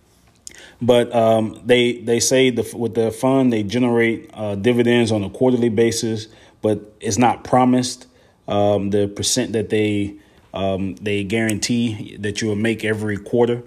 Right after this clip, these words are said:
Um, so they have different categories that you can, um, invest in.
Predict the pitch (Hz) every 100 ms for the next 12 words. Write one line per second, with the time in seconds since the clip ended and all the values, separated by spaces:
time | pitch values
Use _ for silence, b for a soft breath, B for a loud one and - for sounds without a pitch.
0 | B B B B B B - - 98 92
1 | 90 - 127 117 123 139 147 139 107 -
2 | 92 87 95 - 110 101 151 156 123 87
3 | 143 123 104 104 101 98 98 98 - -
4 | 104 98 101 101 101 98 95 92 101 92
5 | 95 117 - 95 90